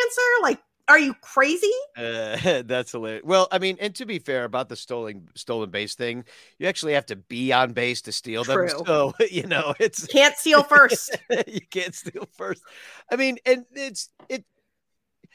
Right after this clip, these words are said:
Speaker 2: I mean, even in the first game, like, there was some hope in this,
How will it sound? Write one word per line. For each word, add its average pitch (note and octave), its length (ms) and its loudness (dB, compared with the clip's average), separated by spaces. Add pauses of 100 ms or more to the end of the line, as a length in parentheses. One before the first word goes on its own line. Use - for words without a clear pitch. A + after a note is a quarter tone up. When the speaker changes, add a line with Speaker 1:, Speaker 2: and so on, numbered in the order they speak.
(120)
Speaker 2:
I - 40 -14
mean, C4 200 0
even D4+ 280 -2
in B3 140 0
the G#3 80 0
first E3+ 380 -2
game, C#3 160 -2
like, D#3 180 -6
there A#3+ 160 0
was G3+ 220 0
some E3+ 160 -6
hope F3+ 320 -4
in D3+ 100 -6
this, C#3+ 260 -4